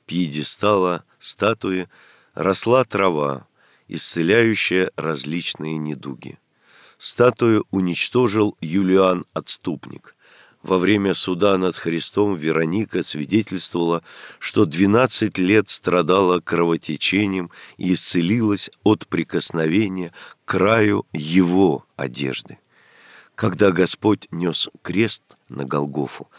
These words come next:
она подала ему плат, чтобы отереть окровавленный лик. Черты Спасителя запечатлелись на ткани и стали считаться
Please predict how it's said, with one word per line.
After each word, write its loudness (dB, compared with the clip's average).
она 2
подала 4
ему 2
плат, -2
чтобы 2
отереть -2
окровавленный -6
лик. -14
Черты 2
Спасителя 0
запечатлелись 0
на 0
ткани 0
и -2
стали 4
считаться 0